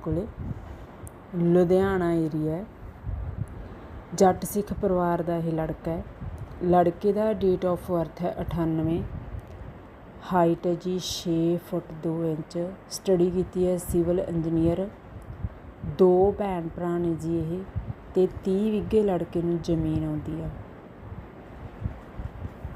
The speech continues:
ਲੜਕਾ ਇਹ ਕੈਨੇਡਾ ਦੇ ਵਿੱਚ ਵਰਕ ਪਰਮਿਟ 'ਤੇ ਹੈ ਜੀ। ਇਹਨਾਂ ਨੂੰ ਲੜਕੀ ਚਾਹੀਦੀ ਹੈ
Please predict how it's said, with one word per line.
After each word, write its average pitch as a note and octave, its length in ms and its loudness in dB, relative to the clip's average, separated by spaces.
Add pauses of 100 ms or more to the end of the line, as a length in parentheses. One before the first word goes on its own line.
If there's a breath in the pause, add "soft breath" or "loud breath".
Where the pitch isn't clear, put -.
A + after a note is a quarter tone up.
(280)
ਲੜਕਾ F#3 400 6
ਇਹ A3 260 4
ਕੈਨੇਡਾ G3 480 2
ਦੇ G3+ 180 6
ਵਿੱਚ F#3+ 540 2
ਵਰਕ E3+ 300 2
ਪਰਮਿਟ E3 400 0
'ਤੇ E3+ 240 0
ਹੈ D#3+ 60 4
ਜੀ। E3+ 240 -4 (1800 loud breath)
ਇਹਨਾਂ G#3 360 8
ਨੂੰ A#3 300 2
ਲੜਕੀ F#3 380 0
ਚਾਹੀਦੀ E3 560 2
ਹੈ E3+ 100 -2